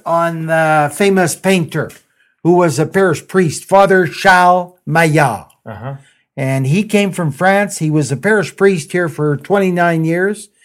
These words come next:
Speaker 1: He spent ten years, uh, decorating the cathedral with his paintings. He even
Speaker 2: Wow.
Speaker 1: painted the, the glassware on the cathedral,
Speaker 2: Wow. So,
Speaker 1: which
Speaker 2: but
Speaker 1: is, has been changed since.
Speaker 2: Oh,
Speaker 1: but
Speaker 2: right.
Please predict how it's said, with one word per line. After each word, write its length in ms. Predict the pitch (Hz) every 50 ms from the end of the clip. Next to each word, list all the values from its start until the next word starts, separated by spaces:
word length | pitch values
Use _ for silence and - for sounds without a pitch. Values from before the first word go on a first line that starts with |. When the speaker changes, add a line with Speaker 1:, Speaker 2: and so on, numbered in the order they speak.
| _ _ _ _ _ _ _ -
Speaker 1:
He 60 | 156
spent 400 | 147 - - - 196 185 165 139
ten 280 | - 202 226 240 233 220
years, 640 | 220 214 214 208 208 208 202 196 170 147 - - - - -
uh, 380 | 147 151 151 151 151 151 151 143
decorating 1080 | 127 117 113 131 202 196 196 - 185 175 170 170 165 160 160 156 151 151 147 139 139 _ _ _ _ _ _ _ _ _ _ _ _ _ -
the 240 | - - 117 143 143
cathedral 760 | 143 156 143 143 165 180 175 151 139 165 165 160 160 156 147
with 280 | 135 151 151 143 147 -
his 240 | 147 139 123 -
paintings. 800 | - - 160 151 143 135 135 120 104 92 92 95 - - - - _
He 180 | - 151 175 196
even 240 | 208 180 202 180 143
Speaker 2:
Wow. 40 | 143
Speaker 1:
painted 540 | 180 190 196 190 165 - 185 175 151 - -
the, 400 | 147 143 143 139 131 123 117 - _ _ _ _ _ -
the 100 | 151 143
glassware 720 | - 143 165 175 175 160 143 - - 151 151 147 135 127
on 120 | 131 127
the 80 | 123 120
cathedral, 560 | 123 131 127 - - 139 127 123 - 120 107 113
Speaker 2:
Wow. 300 | 117 127 127 117 - -
So, 140 | - - 160 - 139
Speaker 1:
which 180 | 143 147 151
Speaker 2:
but 20 | -
Speaker 1:
is, 240 | 160 156 147 - - -
has 340 | - 165 135 151 170 170 147
been 220 | - 190 175 156
changed 460 | 135 - 180 185 175 147 - - - -
since. 460 | - 196 208 180 131 92 - - 107
Speaker 2:
Oh, 100 | 107 104
Speaker 1:
but 100 | 113 110
Speaker 2:
right. 100 | 82 80